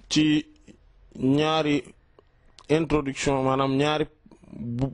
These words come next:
maanaam wàllu yu njëkk yi ci mbëmbëstal gi, li ñu waxoon ne moom la ñuy introduire.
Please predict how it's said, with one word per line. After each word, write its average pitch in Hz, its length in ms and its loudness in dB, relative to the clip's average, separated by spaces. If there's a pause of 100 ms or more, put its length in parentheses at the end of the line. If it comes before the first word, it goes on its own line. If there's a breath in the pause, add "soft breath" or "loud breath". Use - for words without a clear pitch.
maanaam 135 380 2
wàllu 143 280 2
yu 143 80 2
njëkk 139 240 -2
yi 131 240 2
ci 143 320 0 (120)
mbëmbëstal 135 540 0
gi, 147 80 2
li 147 120 2
ñu 147 80 2
waxoon 135 240 0
ne 131 60 0
moom 131 200 2
la 139 60 2
ñuy 131 160 0
introduire. 120 540 -2